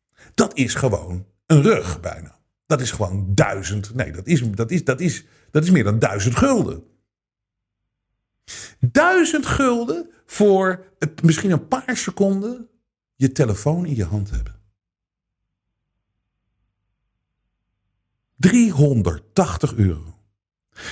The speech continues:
De boete voor rechts inhalen. Want oh, oh, het zou toch eens een keer zo zijn dat, hè, dat er iemand op de, in het midden blijft rijden en jij rijdt een beetje door, je gaat rechts inhalen. Die gaat van tweehonderdvijftig euro naar tweehonderdtachtig euro. Want het is zo levensgevaarlijk.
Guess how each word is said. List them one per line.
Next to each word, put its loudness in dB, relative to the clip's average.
De 6
boete 2
voor 2
rechts -2
inhalen. 2
Want -6
oh, 4
oh, 2
het -2
zou 2
toch -4
eens 2
een -8
keer 2
zo -4
zijn -2
dat, -2
hè, 2
dat -4
er -10
iemand -2
op -8
de, 0
in -2
het -4
midden 4
blijft 0
rijden 0
en -2
jij 0
rijdt 0
een -2
beetje -2
door, 2
je 0
gaat -4
rechts -2
inhalen. 0
Die 4
gaat 2
van 2
tweehonderdvijftig 0
euro 2
naar 0
tweehonderdtachtig 0
euro. 0
Want 0
het -4
is -6
zo 2
levensgevaarlijk. 0